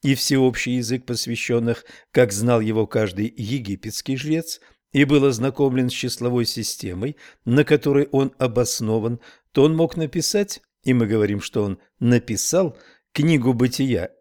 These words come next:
и другие свитки. Эти пять книг, которые сейчас распространены под его именем, Пятикнижие – в то же время не являются подлинными записями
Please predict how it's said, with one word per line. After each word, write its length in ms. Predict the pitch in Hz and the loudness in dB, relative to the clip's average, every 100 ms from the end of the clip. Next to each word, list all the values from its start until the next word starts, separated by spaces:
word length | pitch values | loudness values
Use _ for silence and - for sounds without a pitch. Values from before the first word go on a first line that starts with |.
| - | -2
и 120 | 139 | -2
другие 600 | 120 139 135 190 175 - | 2 0 0 0 0 -2
свитки. 800 | - - 131 110 90 - 98 82 _ _ _ _ _ | -8 -6 -4 -4 -8 -10 -12 -12 _ _ _ _ _
Эти 300 | - 123 - | 2 2 2
пять 300 | 117 117 107 | 0 -2 -2
книг, 260 | - 147 160 | -4 -6 -4
которые 400 | - 85 98 95 | -6 -4 -4 -4
сейчас 560 | - 104 - 85 - - - - | -6 -6 -4 -4 -6 -14 -20 -4
распространены 960 | 113 123 - 123 - 120 120 131 127 110 | 0 0 0 -4 -2 0 0 2 0 0
под 180 | 120 | -4
его 220 | 107 113 123 | -4 -2 -2
именем, 640 | - 196 151 90 85 78 - _ _ | 0 0 0 -2 -6 -10 -18 _ _
Пятикнижие – 880 | 220 190 120 107 113 165 170 170 165 _ _ _ | 0 2 0 -2 -2 0 0 -2 -6 _ _ _
в 120 | - | -2
то 140 | 143 | 2
же 100 | 120 | 4
время 400 | 120 123 113 107 - _ | 4 4 2 0 -4 _
не 360 | 127 135 151 180 | 2 4 6 6
являются 760 | 185 175 185 185 180 - - | 4 2 2 2 2 -2 -4
подлинными 640 | 156 151 131 127 143 160 170 | -4 -2 0 0 0 0 -2
записями 720 | 131 101 113 - 131 143 | -2 -2 -4 -6 -4 -4